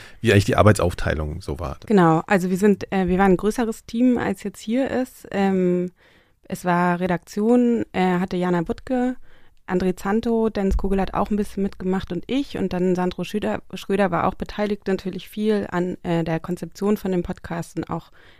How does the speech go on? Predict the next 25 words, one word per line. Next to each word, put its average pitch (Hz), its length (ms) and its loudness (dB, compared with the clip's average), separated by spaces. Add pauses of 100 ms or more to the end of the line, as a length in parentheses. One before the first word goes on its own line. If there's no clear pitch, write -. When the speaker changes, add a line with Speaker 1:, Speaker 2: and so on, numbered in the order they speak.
(200)
Speaker 2:
äh, 156 160 -2
später 160 480 -2
an 160 100 0
dem 160 280 0 (280)
ganzen, 165 600 -2
äh, 165 300 -4 (360)
Machen 190 500 -2
und, 165 220 0 (160)
und 175 160 0
Sounddesign. 185 580 0
Und 175 140 0
wir 175 140 -2
haben 202 260 4
uns 180 200 -2
da 180 180 4
so 180 80 -2
ein 175 80 4
bisschen 180 400 0 (480)
reingefunden, 180 720 4
auch - 240 -2
in 165 140 2
die 156 80 0
unterschiedlichen 160 880 -2 (720)
Rollen. 170 480 6
Also, 165 600 0